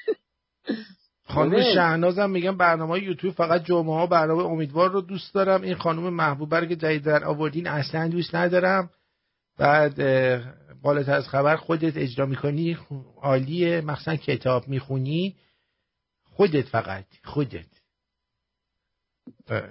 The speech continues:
Speaker 1: باشه.
Speaker 2: آقا، من
Speaker 1: مرسی.
Speaker 2: بگم
Speaker 1: همه اخراج.
Speaker 2: به، به حاج علی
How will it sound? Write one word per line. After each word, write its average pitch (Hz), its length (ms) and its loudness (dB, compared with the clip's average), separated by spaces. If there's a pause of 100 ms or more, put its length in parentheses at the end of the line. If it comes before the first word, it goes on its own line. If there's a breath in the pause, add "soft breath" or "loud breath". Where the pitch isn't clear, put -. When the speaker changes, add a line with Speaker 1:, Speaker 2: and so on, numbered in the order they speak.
(320)
Speaker 1:
باشه. 123 340 -6 (380)
Speaker 2:
آقا، 156 220 0
من 156 120 0
Speaker 1:
مرسی. 175 160 -6
Speaker 2:
بگم 160 400 0
Speaker 1:
همه 139 200 2
اخراج. 156 240 -2
Speaker 2:
به، 139 300 0 (1600)
به 139 360 2
حاج 135 380 0
علی 135 520 -2